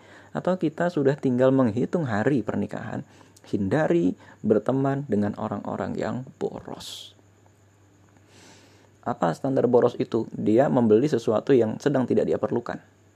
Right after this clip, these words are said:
Hanya gara-gara terpesona diskon Harbolnas, hanya gara-gara terpesona, eh, apa namanya, dis-, ya, atau hari-hari raya yang lain, atau hanya gara-gara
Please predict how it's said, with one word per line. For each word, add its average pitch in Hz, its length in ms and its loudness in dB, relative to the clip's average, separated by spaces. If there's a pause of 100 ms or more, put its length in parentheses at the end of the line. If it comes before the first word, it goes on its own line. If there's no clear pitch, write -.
(760)
Hanya 120 240 2
gara-gara 101 640 4
terpesona 101 640 2
diskon 104 480 0
Harbolnas, 101 960 -2 (480)
hanya 113 240 0
gara-gara 104 480 8
terpesona, 104 720 -2 (400)
eh, - 140 -16 (100)
apa 104 160 0
namanya, 101 560 -2 (160)
dis-, - 400 -8
ya, 151 240 0
atau - 400 -4
hari-hari 107 400 4
raya 101 320 4
yang 98 80 -2
lain, 95 320 -2 (400)
atau 120 160 0
hanya 117 160 0
gara-gara 104 400 2